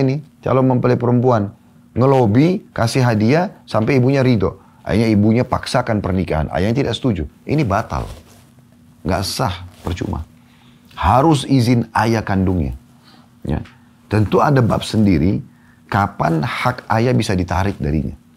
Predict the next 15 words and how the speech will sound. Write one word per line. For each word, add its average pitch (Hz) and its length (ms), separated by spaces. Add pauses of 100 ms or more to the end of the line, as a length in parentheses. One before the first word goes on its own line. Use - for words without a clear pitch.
(680)
Di - 160
saat 107 160
misalnya, 101 640 (320)
dia 107 180
orang 127 300
kafir. 190 400 (880)
Nggak 73 240
boleh 139 240
ada 117 160
wali 117 240
dari 98 240
orang 110 240
kafir. - 320 (480)
Gitu 80 240
kan? - 80